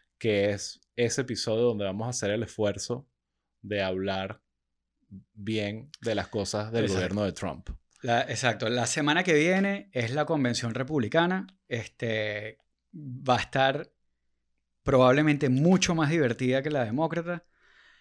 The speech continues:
Speaker 2: Este,
Speaker 1: Por razo-, por las razones
Speaker 2: por la,
Speaker 1: equivocadas.
Speaker 2: bueno, no, usted necesariamente, Osvaldo, por Dios.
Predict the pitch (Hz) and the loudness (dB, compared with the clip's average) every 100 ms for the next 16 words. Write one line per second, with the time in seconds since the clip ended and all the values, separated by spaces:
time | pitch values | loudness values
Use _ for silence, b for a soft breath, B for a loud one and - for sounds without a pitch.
0 | b _ - 123 113 - 131 127 123 - | b _ 0 2 0 2 6 6 4 2
1 | - 123 123 117 113 113 135 147 143 156 | 4 4 6 4 4 2 4 4 6 4
2 | 107 110 247 214 156 135 110 - 123 139 | 2 4 4 4 2 2 0 -4 -8 -4
3 | 190 208 - 131 156 127 123 - 92 110 | -4 -2 -2 -2 -2 -4 -6 -12 -12 -10
4 | 110 95 107 117 | -10 -12 -10 -8